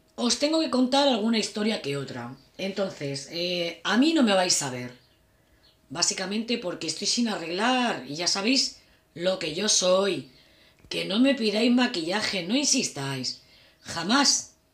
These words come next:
de los jamases, a no ser que me muera, saldré sin maquillar.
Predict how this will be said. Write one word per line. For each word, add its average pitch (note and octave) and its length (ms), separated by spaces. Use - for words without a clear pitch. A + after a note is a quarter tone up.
de E3+ 160
los E3+ 180
jamases, A3+ 760
a A#2+ 100
no A#2+ 80
ser - 160
que D3 80
me B2+ 100
muera, F3 460
saldré F3+ 680
sin B2+ 240
maquillar. C3 500